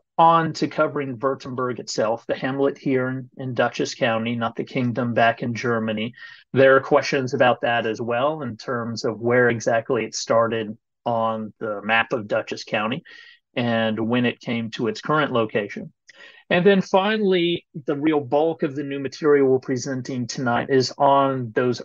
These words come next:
early residents of Württemberg. And we will be using the eighteen oh two map as our guide to, to the names of the folks. And then we'll be delving into some new material courtesy of Melody Moore to get a better idea of what life was like for these people.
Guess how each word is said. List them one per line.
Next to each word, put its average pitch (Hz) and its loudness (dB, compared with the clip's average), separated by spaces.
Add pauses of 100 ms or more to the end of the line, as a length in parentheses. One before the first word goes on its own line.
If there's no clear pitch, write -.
early 135 4
residents 113 -4
of 113 0
Württemberg. 110 -2
And 123 -6
we 147 4
will 156 4
be 147 0
using 135 0
the 120 -2
eighteen 123 -2
oh 113 -2
two 131 -4
map 110 0
as 113 -2
our 104 0
guide 110 0
to, 104 -6 (500)
to 131 0
the 113 -4
names 175 4
of 165 4
the 147 4
folks. 131 4
And 135 -4
then 143 0
we'll 147 6
be 139 0
delving 139 4
into 127 -6
some 123 -4
new 151 -4
material 131 0
courtesy 127 -4
of 117 -2
Melody 117 -2
Moore 113 -2 (320)
to 131 0
get 120 2
a 120 2
better 127 4
idea 107 -2
of 104 -8
what 135 0
life 120 -4
was 110 -8
like 98 -6
for - -14
these - -14
people. - -18